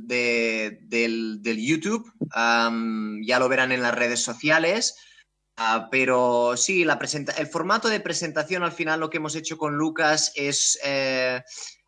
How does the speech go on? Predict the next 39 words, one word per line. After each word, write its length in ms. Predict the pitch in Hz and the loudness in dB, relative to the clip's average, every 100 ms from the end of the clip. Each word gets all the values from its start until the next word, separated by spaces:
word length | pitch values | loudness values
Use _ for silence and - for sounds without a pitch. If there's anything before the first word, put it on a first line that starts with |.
| - | -4
es 200 | 160 156 | 0 0
un 140 | 156 | 0
formato 800 | 151 160 147 151 151 156 147 139 - 131 | 0 0 4 2 4 2 2 -2 -6 -6
en 180 | 139 | 0
base 340 | 135 143 - 151 | 2 2 2 2
a 160 | 143 | 2
preguntas 880 | 151 135 127 170 175 175 180 214 - | 2 0 0 0 2 2 4 2 0
que, 360 | - 127 127 120 | 0 2 2 2
que, 360 | 135 123 120 117 | 0 2 2 0
que, 480 | 123 120 117 117 113 | -2 0 2 0 -2
que 240 | 120 117 131 | -4 0 0
él 120 | 135 | -2
me 120 | 131 | -4
propone, 680 | 127 120 156 175 175 190 196 | -4 -6 -4 -4 -2 -2 -4
que 240 | 139 104 _ _ _ _ _ | -6 -10 _ _ _ _ _
están 220 | - 135 - | -8 -6 -4
relacionadas 680 | 131 127 127 120 135 139 - | 0 0 -2 -2 0 0 -2
con 160 | 127 | -4
los 140 | 117 110 | -6 -6
juegos 240 | 135 139 | -6 -6
reducidos, 680 | 147 143 127 170 170 190 190 - - _ _ _ 165 | -4 -4 0 2 4 4 0 -8 -20 _ _ _ 4
y 360 | 175 185 180 | 6 6 4
yo 160 | 139 143 | 2 4
voy 160 | 143 | 4
dando 260 | 143 139 143 | 4 4 4
distintas 400 | 135 131 120 123 | 2 0 0 2
respuestas 720 | 127 - - 117 131 139 - _ | 0 -2 -2 -2 0 -2 -4 _
que 120 | 127 | -4
nos 80 | 123 | -2
acercan 220 | 120 123 127 | -2 -2 -2
un 120 | 117 | -2
poco 360 | 127 113 143 | -2 -2 2
a 80 | 139 | 4
lo 100 | 120 | 2
que 100 | 113 | 0
son 200 | 110 117 | -4 -2
los 160 | 123 - | -4 -2
contenidos 580 | 135 120 110 113 131 131 | -2 -2 -2 0 -2 0
del, 380 | 131 120 113 | 0 0 -2